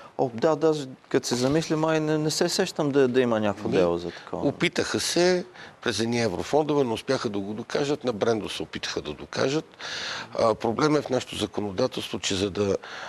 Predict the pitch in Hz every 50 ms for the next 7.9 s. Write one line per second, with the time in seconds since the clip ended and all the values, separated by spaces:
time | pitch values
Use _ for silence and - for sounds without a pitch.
0 | - - - - 92 92 92 - 113 127 127 135 131 - - 117 117 113 110 101
1 | 92 85 - - 107 107 107 101 - - 117 131 120 - - 127 131 131 123 107
2 | 117 117 113 92 - 101 - - 120 - - - - 98 98 104 - - 120 -
3 | - 107 - - - - 85 - - - - - 107 107 90 - - 123 110 -
4 | - - - - - - - - 117 110 - - 90 - - - 107 104 - -
5 | - - - 92 85 80 85 78 78 90 - - - - - - - - - 117
6 | 113 139 139 139 - 147 147 139 143 - - - _ _ - - - - - -
7 | - - - - 160 165 160 151 135 107 90 98 90 90 - - - -